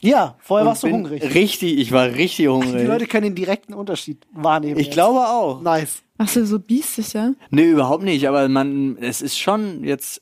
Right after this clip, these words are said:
Speaker 2: also ich hab jetzt tatsächlich mehr Energie,
Speaker 1: Echt?
Speaker 2: obwohl ich eigentlich ja so ein Typ normalerweise bin, der vom Essen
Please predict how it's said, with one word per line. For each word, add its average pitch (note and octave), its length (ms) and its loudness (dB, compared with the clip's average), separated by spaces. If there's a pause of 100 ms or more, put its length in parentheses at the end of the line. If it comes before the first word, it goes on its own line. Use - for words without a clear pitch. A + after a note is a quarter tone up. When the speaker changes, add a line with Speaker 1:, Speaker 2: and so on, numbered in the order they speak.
Speaker 2:
also C#3 420 0 (520)
ich - 160 -10
hab D#3+ 100 0
jetzt - 380 -4
tatsächlich E3 520 -2
mehr C#3+ 220 2
Energie, C#3+ 720 0 (260)
Speaker 1:
Echt? - 100 0
Speaker 2:
obwohl C#3+ 300 2
ich F#3+ 220 -2
eigentlich F3 460 -2
ja E3+ 100 0
so D3+ 140 -4
ein D#3 120 -4
Typ F#3+ 320 -8
normalerweise C#3+ 720 2
bin, C#3+ 320 -4
der C3 140 2
vom B2+ 240 -4
Essen C#3 520 -4